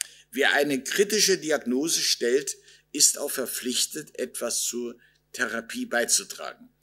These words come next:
Und zwar etwa auch im Hinblick auf den Umgang mit der A F D. Die Strategie, von der ich gesprochen habe, aller gegen einen, ist unfair und verfängt nicht. Wie gesehen, die Linke im Bund und die A F D im Bund und Ländern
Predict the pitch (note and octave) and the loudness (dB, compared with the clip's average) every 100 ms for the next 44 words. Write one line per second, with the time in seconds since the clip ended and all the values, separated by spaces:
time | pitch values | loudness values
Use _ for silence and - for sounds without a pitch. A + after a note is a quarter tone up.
0 | - - _ G#2+ A2+ - G#2+ A#2 G#2+ - | -20 -20 _ -6 0 2 2 -2 -2 -6
1 | - F2+ G#2+ G#2+ G#2 F#2+ - - A2+ A#2 | -6 -6 -6 -8 -12 -16 -20 -12 -10 -8
2 | A#2 A2 - G#2+ - B2+ A2+ A2 G#2 G2+ | -10 -10 -10 -12 -8 -4 -4 -4 -8 -6
3 | G2 F#2 G#2+ - D#2 - _ _ _ - | -4 -4 -6 -8 -12 -12 _ _ _ -20
4 | - - B2 A2 - - A2+ A#2 F#3 B2+ | -18 -6 -2 2 2 0 -6 -6 -6 -6
5 | - A2+ G#2+ - - - C3+ A2 F#2+ F#2 | -6 -2 -2 -2 -2 -2 0 -4 -6 -8
6 | D#2+ G#2+ B2 A2+ A#2 G2 G2+ A2+ E2 _ | -4 -2 -2 -4 -4 0 0 -2 -8 _
7 | _ _ _ _ _ _ - B2+ - C3+ | _ _ _ _ _ _ 0 4 4 2
8 | D3 C3+ D#3+ F3 E3 E3 D3+ E3+ E3 A2+ | -4 -2 -2 -2 -4 -4 -2 2 0 -2
9 | - - - - _ _ - C3+ C3 A#2+ | -8 -8 -8 -10 _ _ -10 -4 0 2
10 | A#2 E2+ D#2+ _ _ - A#2 C3 F3 F3 | 2 -2 -8 _ _ -10 -6 -4 -2 -2
11 | G#3 G3+ _ B2 A#2 A2+ D#3 F#3 - - | -2 -4 _ -4 -2 -2 -2 -6 -12 -20
12 | - C3 A2 G2 A2 - - C3+ A#2 A2+ | -8 -6 -4 -4 -4 -6 -6 -6 -4 -4
13 | C3 D3 A#2+ B2 G#2+ A2+ B2+ C#3+ | -4 -4 -4 -4 -2 -2 -2 -4